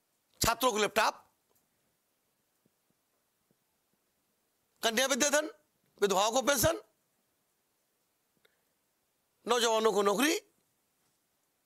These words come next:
महिलाओं को अलग सुविधा, आईटी सिटी, मेट्रो। आप जीवन में सपना मैंने देखा था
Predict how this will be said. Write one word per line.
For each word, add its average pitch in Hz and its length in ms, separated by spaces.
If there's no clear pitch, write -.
महिलाओं 220 320
को 214 100
अलग 226 400
सुविधा, 285 540
आईटी 185 240
सिटी, 311 320
मेट्रो। 226 600
आप 196 120
जीवन 247 280
में 294 80
सपना 339 380
मैंने 330 180
देखा 247 240
था 175 320